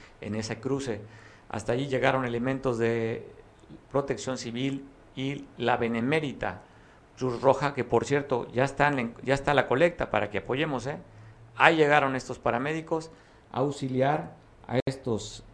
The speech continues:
accidentados que fueron trasladados al doc-, al Hospital General de Atoyac, al Hospital Juventino, para que los checaran. Afortunadamente se reportan estables, no hay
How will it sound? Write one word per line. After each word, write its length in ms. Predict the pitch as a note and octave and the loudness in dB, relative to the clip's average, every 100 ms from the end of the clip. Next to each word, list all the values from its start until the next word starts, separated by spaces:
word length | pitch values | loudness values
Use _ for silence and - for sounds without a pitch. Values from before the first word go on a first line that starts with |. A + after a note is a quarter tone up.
| - - | -20 -12
accidentados 880 | G#2 - E3+ D3+ A2+ B2+ B2 C#3+ - | -10 -6 -2 -2 0 2 2 2 -2
que 160 | - | -8
fueron 260 | G#2+ B2 B2+ | -4 -2 -2
trasladados 600 | A#2 G#2+ G#2 B2 B2 A#2 | -4 -2 0 2 0 -2
al 160 | G#2 | -8
doc-, 180 | G#2 G2 - G#2+ | -8 -10 -12 -12
al 160 | G#2+ | -10
Hospital 380 | G#2+ G#2 G2+ A#2 | -12 -10 -6 -4
General 260 | A2+ A2 A#2+ | -6 -8 -8
de 80 | |
Atoyac, 380 | A2+ G2+ G#2 A#2+ A#2+ - - - - | -8 -8 -6 -6 -8 -20 -20 -20 -12
al 100 | G#2 | -8
Hospital 380 | G#2 A#2 B2 A#2 | -8 -6 -6 -6
Juventino, 600 | G#2 G2 F#2+ B2+ B2 A#2+ - - - _ - - | -6 -6 -4 -2 -2 -2 -8 -20 -20 _ -20 -6
para 240 | A2+ A#2+ | -4 -2
que 100 | - | -4
los 240 | G#2 G2+ - | -4 -4 -4
checaran. 540 | - A2 C3 B2+ G#2+ | -8 -2 0 2 0
Afortunadamente 840 | G2+ A#2+ A#2 B2 B2+ A#2+ B2 C#3 | 0 -2 -4 -2 -2 -2 -4 -4
se 140 | D3 A#2+ | -6 -6
reportan 540 | A2+ - C3 C3 C3+ | -8 -6 -8 -4 -4
estables, 540 | B2+ - G3 E3+ B2+ - | -4 -4 -4 -4 -8 -4
no 400 | B2 C3 C3+ C3+ | 0 2 2 2
hay 240 | C#3 C#3+ | 0 -2